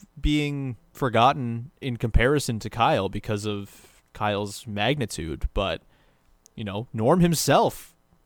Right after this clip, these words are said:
swung two playoff series that the Raptors probably get demolished and, th-, and, and, you know, torn apart if, if he doesn't do that. You know, the, the one against the Pacers,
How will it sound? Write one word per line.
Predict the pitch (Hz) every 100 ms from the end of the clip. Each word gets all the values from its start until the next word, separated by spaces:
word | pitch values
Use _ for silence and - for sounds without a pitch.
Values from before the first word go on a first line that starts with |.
| _ -
swung | - - 123 190 247
two | - 202
playoff | - 156 170 117
series | - 110 101 101 104 - -
that | - 120 110 101
the | 110
Raptors | 120 135 135 127 117
probably | - 127 156 135 143 139 127 - _ _ _ _ _ _ _ _ _ _ -
get | 123
demolished | 127 120 120 123 110 120
and, | 107
th-, | 131
and, | 110 107
and, | 98 104 104 101
you | 101
know, | 101
torn | 101 127
apart | 131 135 139 -
if, | 98 101 - - - _ _ 57
if | 110 110
he | 120
doesn't | 113 117
do | 110 139
that. | 78 -
You | 104
know, | 101
the, | 104 98
the | 107
one | 107 117
against | 113 110
the | -
Pacers, | 113 139 156 147